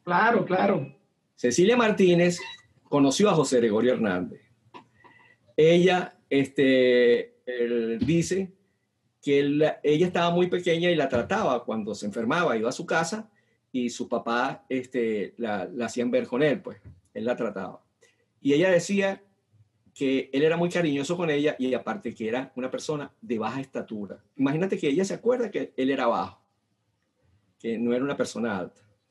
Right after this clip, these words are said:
Speaker 2: Yo mido exactamente igual que José Gregorio. <laughs> Mido uno sesenta. Este, y, pues, es la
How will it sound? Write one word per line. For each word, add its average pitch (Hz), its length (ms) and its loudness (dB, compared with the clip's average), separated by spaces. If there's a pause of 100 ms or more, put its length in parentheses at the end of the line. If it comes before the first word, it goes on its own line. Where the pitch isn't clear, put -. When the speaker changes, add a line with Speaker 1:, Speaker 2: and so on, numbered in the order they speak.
(420)
Speaker 2:
Yo 165 180 4
mido 233 560 4 (240)
exactamente 160 680 2
igual 165 240 4
que 165 100 -4
José 165 400 4
Gregorio. 147 460 2 (720)
<laughs> - 640 -10
Mido 165 300 2
uno 175 160 4
sesenta. 117 580 -2 (680)
Este, 156 1080 2
y, 165 420 4
pues, - 360 -10 (220)
es 117 140 -10
la 143 180 -2